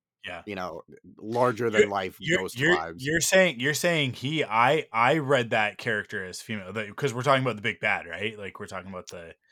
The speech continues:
Speaker 2: Yeah. Oh, is, you th-,
Speaker 1: dude with
Speaker 2: you
Speaker 1: the
Speaker 2: think Big
Speaker 1: horns?
Speaker 2: Bad is a, is a lady?
Speaker 1: I think so. I think so.
Speaker 2: Oh, okay, cool.
Speaker 1: That was sorta, that was just, like, the, just, just sort of from the movement and,
Speaker 2: Mm-hmm.
Speaker 1: and that sort of thing. But, yeah,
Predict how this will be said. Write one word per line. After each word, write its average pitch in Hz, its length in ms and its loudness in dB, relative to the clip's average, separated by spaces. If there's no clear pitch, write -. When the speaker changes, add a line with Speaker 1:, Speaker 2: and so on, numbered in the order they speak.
Speaker 2:
Yeah. 107 280 0
Oh, 139 300 10
is, 127 160 2
you 131 140 2
th-, - 20 -8
Speaker 1:
dude 113 120 -4
with - 20 -4
Speaker 2:
you 127 120 0
Speaker 1:
the - 20 2
Speaker 2:
think 131 220 2
Big 123 180 0
Speaker 1:
horns? - 20 -6
Speaker 2:
Bad 117 260 2
is 110 200 -2
a, 104 240 0
is 95 120 -6
a 95 60 -6
lady? 113 420 -6
Speaker 1:
I 117 120 0
think 104 160 -12
so. 82 200 -14
I 98 100 -10
think 92 160 -14
so. - 120 -6
Speaker 2:
Oh, 139 160 -2
okay, 127 300 -4
cool. 127 260 -6
Speaker 1:
That 113 80 2
was 120 200 -2
sorta, 113 300 0
that 151 160 10
was 165 180 4
just, 165 220 2
like, 147 240 6
the, 123 400 4
just, 135 280 -8
just 135 180 -6
sort 156 180 -2
of 123 100 -10
from 127 180 -2
the 107 60 -4
movement 98 680 -8
and, 92 380 -10
Speaker 2:
Mm-hmm. 95 240 -10
Speaker 1:
and 92 120 -14
that 92 160 -14
sort 95 200 -10
of 90 80 -14
thing. 90 240 -16
But, 92 240 -8
yeah, 120 200 4